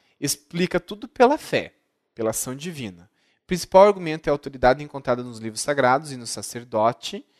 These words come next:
hã? E as características é, são: é inspiracional, é infalível, é sistemático, é organizado, né, o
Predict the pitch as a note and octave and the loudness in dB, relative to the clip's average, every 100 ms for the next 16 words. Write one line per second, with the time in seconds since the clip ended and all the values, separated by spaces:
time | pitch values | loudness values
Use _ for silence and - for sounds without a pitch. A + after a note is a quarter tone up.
0 | _ _ _ A#2+ B2 G3+ - _ _ - | _ _ _ -4 -2 -2 -6 _ _ -20
1 | - E3+ F#3+ G#3+ - - F#3+ - E3 F3 | -8 2 8 8 6 4 2 2 -6 -6
2 | G3 - A#3 G3+ F2+ - _ _ - - | -6 -2 2 2 2 -4 _ _ -8 -2
3 | A#2+ - _ _ _ _ _ _ - C3 | -2 -4 _ _ _ _ _ _ -4 -4
4 | - C3 B2+ G3 F3+ B2+ F3+ - _ _ | -4 -6 -4 -2 2 2 2 -4 _ _
5 | _ _ C3 B2+ F3 E3 C#3 D3+ E3+ E3+ | _ _ -10 -2 2 4 2 0 -8 -10
6 | _ _ _ F#3 A3 - G3 F3 C#3+ B2 | _ _ _ 2 2 0 -8 -6 -2 -2
7 | D3 - - B2 A#2+ B2+ A#2+ G#2+ A2+ C#3+ | -2 -4 -2 -2 -2 -10 -8 -2 0 0
8 | B2 A2 G2+ F#2 | -4 -10 -10 -12